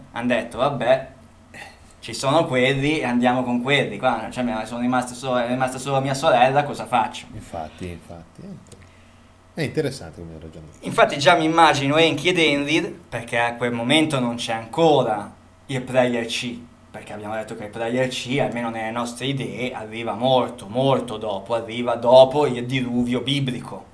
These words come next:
Speaker 1: per cui
Speaker 2: Ah,
Speaker 1: in
Speaker 2: ok,
Speaker 1: questo frangente,
Speaker 2: ok.
Speaker 1: in quest'ambito, ci limitiamo a parlare di Enki ed Enlil, che me li immagino discutere sul da farsi, decretando di fatto la momentanea fine della missione Terra,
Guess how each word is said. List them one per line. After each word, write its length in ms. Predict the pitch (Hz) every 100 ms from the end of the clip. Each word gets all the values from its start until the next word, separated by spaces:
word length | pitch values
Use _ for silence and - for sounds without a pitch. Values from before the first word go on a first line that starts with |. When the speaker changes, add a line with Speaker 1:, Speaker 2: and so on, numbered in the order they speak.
| -
Speaker 1:
per 140 | 107
cui 300 | - 120 120
Speaker 2:
Ah, 80 | 123
Speaker 1:
in 140 | 127
Speaker 2:
ok, 140 | 120 117
Speaker 1:
questo 340 | - - -
frangente, 500 | - 151 151 143 123
Speaker 2:
ok. 60 | 127
Speaker 1:
in 40 | 131
quest'ambito, 880 | 151 - 120 123 131 135 135 131 - - - - - -
ci 180 | - 165
limitiamo 460 | 151 156 143 143 151
a 40 |
parlare 400 | 135 123 135 143
di 160 | 127 120
Enki 260 | 135 131 120
ed 100 | 143
Enlil, 480 | 143 120 107 92 - - - -
che 100 | - 147
me 100 | 156
li 80 |
immagino 420 | 175 156 160 165 135
discutere 500 | 131 160 151 135 127
sul 220 | - 139
da 140 | 165
farsi, 800 | 165 139 107 107 - 131 135 - -
decretando 580 | - 147 143 143 160 139
di 100 | 131
fatto 380 | 127 156 135 131
la 80 | 120
momentanea 580 | 123 123 123 127 131 120
fine 320 | - 151 120
della 180 | 117 120
missione 480 | 123 - 147 175 -
Terra, 580 | 117 95 101 123 -